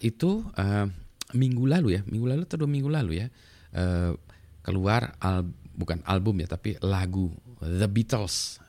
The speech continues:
nah, yang terbaru. Jadi sebetulnya al-, lagunya ini tuh lagu lama yang dikarang awalnya oleh John Lennon. John Lennon sudah meninggal ya. Eh, jadi dia, eh, biasalah dulu di, di apartemennya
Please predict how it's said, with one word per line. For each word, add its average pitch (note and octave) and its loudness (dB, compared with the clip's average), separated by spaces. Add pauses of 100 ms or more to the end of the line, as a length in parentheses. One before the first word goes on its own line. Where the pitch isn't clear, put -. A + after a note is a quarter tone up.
nah, - -12
yang D#2+ -4
terbaru. D#2 -4 (800)
Jadi F2 -2
sebetulnya F2+ 0
al-, F2+ 0 (160)
lagunya F2+ 0
ini F#2 0
tuh A#2+ -4
lagu F2 -2
lama F2 -2
yang F2 -2
dikarang E2+ -2
awalnya E2 0
oleh F2 2
John E2+ 0
Lennon. E2 0 (720)
John F2 0
Lennon F#2 4
sudah E2 0
meninggal F2+ 2
ya. F2 -2
Eh, F2 0 (180)
jadi G2 2
dia, C3+ 2
eh, - -4
biasalah A2+ 0
dulu F#2 2
di, E2+ 0
di - -6
apartemennya F2+ -2